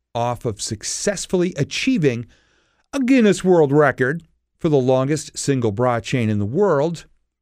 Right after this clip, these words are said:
are down there celebrating. As many of them have incredible voices, they were in a karaoke bar at the resort. Near their table, there was a young man who wanted to go up and sing a song. Several Athena's team members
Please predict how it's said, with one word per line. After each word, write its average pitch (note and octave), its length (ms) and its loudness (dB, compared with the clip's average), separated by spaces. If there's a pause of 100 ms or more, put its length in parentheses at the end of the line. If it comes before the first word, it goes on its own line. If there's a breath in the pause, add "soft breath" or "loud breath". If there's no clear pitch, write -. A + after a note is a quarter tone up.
(140)
are F3+ 100 -4
down G3 240 0
there G3 140 2
celebrating. F#3+ 640 -2 (680)
As D#3+ 180 2
many B3 260 4
of G#3+ 120 2
them F3+ 160 2
have D3+ 260 0
incredible G3 640 -4
voices, A#2+ 580 -2 (380 soft breath)
they G#3+ 100 6
were A#3+ 180 4
in F#3 60 2
a D#3+ 60 0
karaoke G3 600 0
bar A#2+ 320 -6 (260)
at C#3 180 0
the D3+ 60 0
resort. A2+ 460 -2 (720)
Near A#3 340 4
their B3 180 0
table, A#2 680 -4
there D3+ 140 0
was E3 160 0
a A#2 60 0
young D3 320 -2
man G#2 360 -4 (280)
who C#3 100 -2
wanted B2+ 360 0
to - 100 -8
go A2+ 240 0
up A#2 200 -2 (580)
and G#2 100 -4
sing G2+ 240 -4
a G2+ 60 -2
song. G2+ 300 -8 (720)
Several A3 400 0
Athena's E3+ 440 0
team A3 320 -2
members A#2+ 400 -2